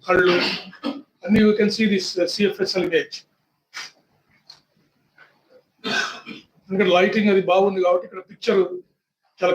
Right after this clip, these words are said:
క్లియర్ గా వచ్చింది మనకి. డ్రెస్ అంటే మన కొవ్వూరు టోల్ ప్లాజా దగ్గర ఇదే డ్రెస్ తో వారు కనిపిస్తారు. అంటే ఫీచర్స్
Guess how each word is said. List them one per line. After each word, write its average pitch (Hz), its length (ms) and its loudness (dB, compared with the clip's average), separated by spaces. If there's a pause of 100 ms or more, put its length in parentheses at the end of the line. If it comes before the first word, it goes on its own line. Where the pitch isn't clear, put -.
క్లియర్ 202 220 4
గా 185 120 4
వచ్చింది 147 300 -6
మనకి. - 200 -20 (1080)
డ్రెస్ 175 240 0 (1040)
అంటే 196 200 -4
మన 190 100 2 (100)
కొవ్వూరు 208 320 4
టోల్ 208 200 2
ప్లాజా 202 220 -2
దగ్గర 180 160 0 (140)
ఇదే 226 180 2
డ్రెస్ 208 220 -10
తో 226 80 -8
వారు 202 180 -2
కనిపిస్తారు. - 480 -14 (220)
అంటే 220 140 0 (320)
ఫీచర్స్ 247 360 -2